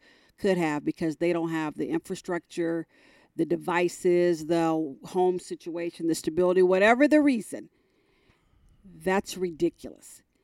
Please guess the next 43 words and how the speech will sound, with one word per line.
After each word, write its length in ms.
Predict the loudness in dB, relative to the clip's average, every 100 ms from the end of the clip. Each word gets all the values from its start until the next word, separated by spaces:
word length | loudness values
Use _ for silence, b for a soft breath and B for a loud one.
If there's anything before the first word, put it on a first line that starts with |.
| _ _ _
And 180 | -2 -2
so 520 | -4 -6 -4 -6 -8 -14 -12
we 160 | -4 -2
have 200 | -4 -8
to 60 | -12
solve 360 | -12 -12 -10
those 220 | -12 -14 -16
kind 180 | -14
of 80 | -14
problems. 440 | -14 -16 -18 -20 b b -4
We 140 | -4
have 100 | -4
to 100 | -8
take 280 | -10 -12 -8
all 220 | -8 -6
these 220 | -6 -8
different 360 | -8 -8 -8 -8
little 140 | -8
crises, 800 | -10 -12 -12 -10 -14 -14 -16 -20 _
and 100 | -6
they're 100 | -4 -2
not 200 | -4 -6
little, 260 | -8 -8
they're 100 | -10
big 200 | -6 -6
crises, 440 | -8 -16 -18 -20 -20 b _
but 80 | -6
we 140 | -4
just 180 | -4 -4
have 140 | -6 -8
to 80 |
take 260 | -6 -6 -4
'em 180 | -4 -2
in 320 | 0 -2 -4 _ _ _ _ -10
small 300 | -2 0 0
chunks 440 | -2 -2 -2 -10 b b b b
and 100 | -8
say, 120 | -4 -4
"Okay, 180 | -4
we're 160 | -6 -4
gonna 180 | -6 -6
address 340 | -8 -14 -14
that." 280 | -18 -20 _